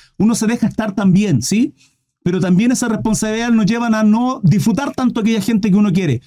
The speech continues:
Por tanto, cuando tengamos tiempo de disfrutar a aquellos que amamos, disfrutémoslos, hermano. Aprovechemos ese tiempo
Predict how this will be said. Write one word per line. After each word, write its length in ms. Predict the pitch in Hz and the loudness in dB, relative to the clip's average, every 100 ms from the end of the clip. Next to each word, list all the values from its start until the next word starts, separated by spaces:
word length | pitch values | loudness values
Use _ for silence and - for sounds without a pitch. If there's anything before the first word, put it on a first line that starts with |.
| - _ | -18 _
Por 120 | 190 | -6
tanto, 320 | - 247 240 | -2 -2 -2
cuando 240 | 214 220 208 | -2 0 0
tengamos 380 | 214 226 285 277 | 0 0 0 0
tiempo 320 | 262 240 226 | 0 2 2
de 80 | 208 | 2
disfrutar 320 | 214 185 262 | 0 0 0
a 40 | |
aquellos 220 | 240 240 | 0 0
que 120 | 202 214 | 0 0
amamos, 340 | 226 254 247 | 2 2 2
disfrutémoslos, 680 | 170 - 226 269 262 202 - | 2 2 2 2 0 0 0
hermano. 260 | 156 143 135 | 2 2 2
Aprovechemos 500 | 185 226 226 320 247 | 0 0 0 0 0
ese 80 | |
tiempo 460 | 214 254 240 131 - | 0 2 0 0 -4